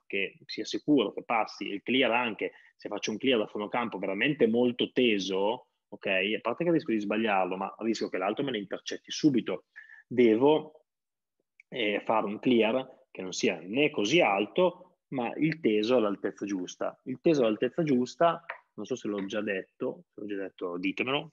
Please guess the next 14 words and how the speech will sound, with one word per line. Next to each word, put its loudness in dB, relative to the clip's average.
bene, -12
vi -6
dico -2
qual 2
è 4
il -2
clear -4
all'altezza -6
giusta, -8
il -12
clear -4
o -2
il 4
lift. -2